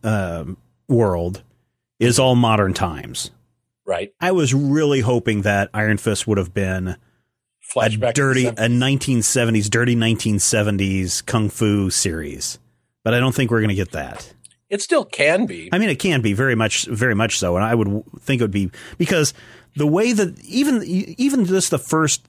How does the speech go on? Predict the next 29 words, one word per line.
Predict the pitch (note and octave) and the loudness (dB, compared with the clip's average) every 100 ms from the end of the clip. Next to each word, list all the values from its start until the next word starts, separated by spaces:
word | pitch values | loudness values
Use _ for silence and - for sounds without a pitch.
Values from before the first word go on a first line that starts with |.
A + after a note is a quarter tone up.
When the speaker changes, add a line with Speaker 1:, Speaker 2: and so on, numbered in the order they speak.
| _ | _
Speaker 1:
ten | - - F3 D#3+ | -6 0 2 2
issues | C3 C3 C3 A2 | 2 2 2 2
of | G#2 | 0
this | G2 | -2
book, | - G#2+ C#2+ - - _ _ _ _ _ _ | -2 -2 -2 -10 -20 _ _ _ _ _ _
you | B2 D#3+ | -2 0
could | E3+ | 0
do | A#2+ C3+ | 0 2
the | C3 | 2
entire | B2 A2 A2 | 2 0 0
first | G#2+ B2 G#2+ | 0 0 0
season | - G#3+ A#2+ G#2+ | 2 2 0 0
based | A#2 A#2 C#3 | 0 0 0
on | |
the | A#2 | 0
first | - A2+ - | 0 -2 0
ten | B2 | 0
issues | A2 - B2+ | 0 0 0
of | C3+ | 0
this | A2+ A2+ | 2 0
book, | - G#3+ C3+ A2+ - - - - | 0 0 0 -2 -8 -20 -20 -4
and | D3 | 0
it | E3 | 2
would | E3+ | 2
be | C#3+ B2+ | 2 0
<laughs> | |
really, | C3 C#3 E3 C#3 | 2 2 2 2
really | B2+ C3 C3 | 2 2 2
interesting. | C#3+ G#3 D#3 - A#2+ A#2 | 2 0 0 2 2 0